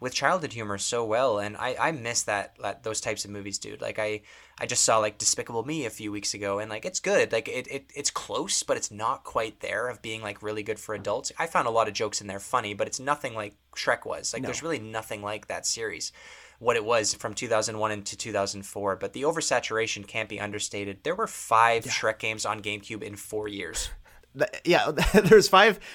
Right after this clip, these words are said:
Speaker 2: five Shrek games on GameCube in four years. Those are Extra Large, Shrek two, Shrek Super Slam, Shrek Smash and Crash, and of course Shrek Party,
Speaker 1: Mm-hmm.
Speaker 2: which we talked about in a previous episode in the Party episode. And there was also Shrek the Third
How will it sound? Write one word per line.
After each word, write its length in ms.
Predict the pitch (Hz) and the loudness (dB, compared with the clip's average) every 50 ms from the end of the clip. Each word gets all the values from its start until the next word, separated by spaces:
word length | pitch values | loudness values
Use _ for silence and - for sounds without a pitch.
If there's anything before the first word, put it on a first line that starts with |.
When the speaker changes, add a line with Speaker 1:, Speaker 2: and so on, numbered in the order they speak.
| - - | -18 0
Speaker 2:
five 240 | - - 110 208 214 | 4 6 8 8 8
Shrek 220 | - 220 190 196 | 8 6 6 6
games 280 | - 175 165 160 156 151 | 6 6 6 4 4 4
on 140 | 147 143 143 | 4 2 4
GameCube 380 | 139 143 139 139 135 143 143 135 | 4 4 2 2 2 0 0 0
in 80 | 135 127 | 0 0
four 200 | - 139 135 131 | 2 2 4 4
years. 240 | 131 131 131 127 | 4 4 4 2
Those 160 | 151 139 123 131 | 0 0 0 0
are 100 | 127 - | 0 0
Extra 300 | - 147 - - - 147 | 0 0 0 0 0 2
Large, 340 | 139 135 131 131 131 135 - | 4 4 4 4 2 0 0
Shrek 240 | - 156 147 - - | 0 0 0 0 -2
two, 500 | - - 147 143 143 143 139 139 147 - - _ _ _ | -2 0 2 2 2 2 0 0 -2 -6 -12 _ _ _
Shrek 260 | - - 151 135 135 | -4 0 0 0 0
Super 240 | - - 147 127 139 | -2 -4 -4 -4 -4
Slam, 340 | 123 - 143 135 127 135 135 127 | -4 -2 -2 -2 0 -2 -4 -6
Shrek 400 | - - - - 151 135 - - | -8 -8 -4 -2 -2 -2 -2 -2
Smash 340 | - 156 139 135 131 - 147 | -4 0 0 0 0 0 -2
and 60 | 135 | 0
Crash, 260 | - 147 139 143 139 - | 2 2 2 4 2 0
and 120 | 135 131 | -4 -6
of 60 | - | -4
course 160 | - 190 190 - - | -4 -4 -2 -2 -2
Shrek 220 | - 143 - - | -2 -2 -2 -6
Party, 420 | - - 185 202 - 120 120 - - - - - | 0 2 2 2 2 0 -4 -6 -10 -14 -18 -16
Speaker 1:
Mm-hmm. 160 | 117 117 120 - | -14 -12 -4 -2
Speaker 2:
which 180 | - - - | -2 0 0
we 80 | 147 139 | 0 2
talked 260 | - 151 131 135 - | 2 2 2 2 0
about 300 | 139 135 131 127 127 - - - - - - - | 0 0 2 2 0 -2 -4 -12 -20 -20 -20 -10
in 340 | - - 135 131 127 127 - - | -2 0 2 2 2 2 0 -2
a 40 | - | -6
previous 460 | - - - 156 143 123 135 127 - | -8 -4 -2 -2 0 2 0 0 0
episode 300 | 131 117 - - 131 123 | -2 -2 -2 -4 -4 -4
in 100 | 98 107 | -4 -4
the 60 | 123 123 | -6 -8
Party 340 | - - 135 139 135 131 | -6 -4 -2 -2 0 0
episode. 360 | 120 110 - - - 120 117 - - | -2 -2 -2 -2 -2 -2 -2 -2 -2
And 80 | 143 | 0
there 80 | 151 151 | 0 0
was 100 | 160 - | 0 0
also 420 | - - 285 302 - 302 285 254 | 0 -2 -2 0 0 -2 -2 -2
Shrek 400 | - 175 - - 247 254 254 - - - _ _ - | -2 -4 -2 0 0 -2 -2 -10 -20 -20 _ _ -10
the 120 | 151 156 | -10 -10
Third 420 | - - 196 214 254 247 - 131 | -2 0 0 0 0 -2 -4 -6